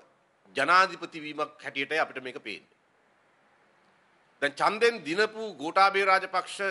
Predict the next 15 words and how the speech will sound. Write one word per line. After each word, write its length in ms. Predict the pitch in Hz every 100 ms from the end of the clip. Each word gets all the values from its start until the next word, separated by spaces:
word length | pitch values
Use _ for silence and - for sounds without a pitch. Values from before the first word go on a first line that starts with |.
| 160
ජනාධිපති, 580 | 131 143 175 175 170 165
හිටපු 220 | 151 170
ජනාධිපතිවරයාව 800 | 175 175 175 160 160 170 175 175 160
ගෙදර 260 | 127 147 165
යවුවේ, 500 | 165 175 196 247 190 - _ _ _ _ _ _ _ _
අ, 40 | 123 _
සමහරු 380 | - 139 139 139
කියනවා 240 | 120 151
ඒක 100 | 151 147
අරගලයක් 580 | 131 170 180 170 135 -
කියලා. 300 | - - _ _ _ _ _ _ _ _ _ _ _ _ _ _ _ -
ඒ 80 | 120
අරගලයේ 400 | 131 147 165 214
ප්‍රතිඵලයක් 520 | 208 185 165 113 87
කියලා. 300 | - -